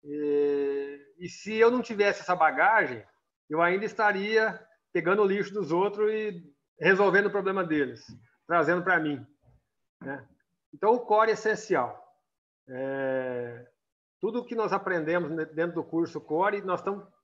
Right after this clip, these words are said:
trazendo pra nossa realidade, pra nossa, pro nosso dia a dia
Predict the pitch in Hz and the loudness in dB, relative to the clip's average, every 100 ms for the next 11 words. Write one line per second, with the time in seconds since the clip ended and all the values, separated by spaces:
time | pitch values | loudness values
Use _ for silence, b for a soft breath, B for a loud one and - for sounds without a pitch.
0 | _ _ _ 202 196 160 131 196 226 214 | _ _ _ -2 0 0 0 -2 -2 -2
1 | 185 180 156 175 160 135 147 185 226 - | -2 -4 -2 -4 -2 -2 0 -2 -6 -16
2 | _ _ _ 151 165 160 - 160 135 156 | _ _ _ -2 0 -2 -2 -4 -4 -6
3 | 156 131 156 139 123 165 220 | -6 -2 0 0 -4 -4 -4